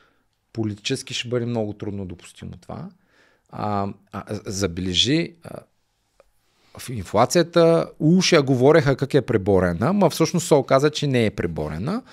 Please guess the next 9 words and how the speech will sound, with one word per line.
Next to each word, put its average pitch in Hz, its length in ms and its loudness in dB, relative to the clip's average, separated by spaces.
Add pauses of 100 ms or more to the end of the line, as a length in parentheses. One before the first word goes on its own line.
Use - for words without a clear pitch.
(600)
И - 80 -6
то 170 260 -2
пак 160 200 2
е 165 60 2
свързано 160 400 -2
с 170 160 -4
цените 151 560 -6
на 151 280 0
бензина, 135 520 -2